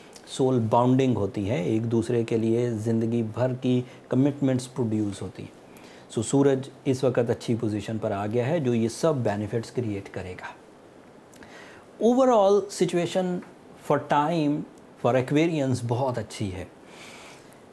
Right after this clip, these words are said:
एक आध एक्वे-, एक आध group of Aquarian इस वक्त परेशान रह सकता है, जिनका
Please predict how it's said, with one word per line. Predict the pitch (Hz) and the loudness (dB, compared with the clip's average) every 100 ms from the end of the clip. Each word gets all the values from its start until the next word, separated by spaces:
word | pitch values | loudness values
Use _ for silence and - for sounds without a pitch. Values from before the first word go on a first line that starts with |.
| - - | -6 2
एक | 226 233 | 4 4
आध | 220 214 | 4 4
एक्वे-, | 190 185 185 185 | 2 2 2 4
एक | 180 190 | 4 4
आध | 180 190 156 | 4 4 2
group | 139 185 185 | 2 2 2
of | 170 156 | 2 2
Aquarian | 147 143 147 147 151 | 2 4 4 4 2
इस | 135 | 0
वक्त | 139 131 | 0 0
परेशान | 127 120 110 120 113 | 0 -2 0 0 0
रह | 117 | 0
सकता | 127 113 - | -2 -4 0
है, | 120 139 | 2 2
जिनका | 127 123 127 127 127 | 2 4 4 2 0